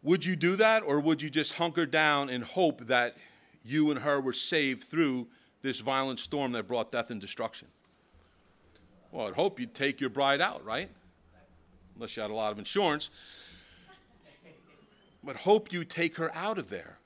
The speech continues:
And listen, that's exactly what God's going to do with his bride, the church.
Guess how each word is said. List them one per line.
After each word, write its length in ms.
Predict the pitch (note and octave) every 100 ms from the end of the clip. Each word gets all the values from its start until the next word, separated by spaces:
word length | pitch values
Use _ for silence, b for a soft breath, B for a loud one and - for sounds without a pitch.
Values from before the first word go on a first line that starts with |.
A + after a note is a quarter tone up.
| _ _ A#2+
And 160 | D3+
listen, 320 | A#3 A#3 C#3
that's 280 | C#3 G3 -
exactly 420 | C#3 F3+ G3 G3
what 160 | D#3+ C#3
God's 300 | E3 F#3 D#3+
going 240 | D#3+ D#3+
to 60 | C#3
do 140 | B2+ F#3
with 140 | F3+
his 300 | - A#3 A3
bride, 480 | C#3 C3 A2+ C3 C#3
the 60 |
church. 520 | F#3+ - C4 A3 -